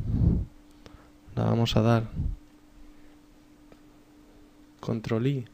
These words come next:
para invertirla. Vamos a ir a filtro. Y en estilizar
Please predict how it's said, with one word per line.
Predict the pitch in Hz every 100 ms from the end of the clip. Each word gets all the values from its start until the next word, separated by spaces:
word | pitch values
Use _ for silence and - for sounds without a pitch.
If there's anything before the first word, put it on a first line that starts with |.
| -
para | 110 107
invertirla. | 104 104 101 - 170 160 165 180 - - - - - - - - - - - - - - -
Vamos | 110 110 -
a | 117
ir | 113
a | 107
filtro. | - 165 160 160 170 180 - - - - - - - - - - - - - - - - - - - - - - - - - - 302 - - - - - - - - - -
Y | 123 110
en | 107 104 107
estilizar | 104 - - 117 117 - 156 156 160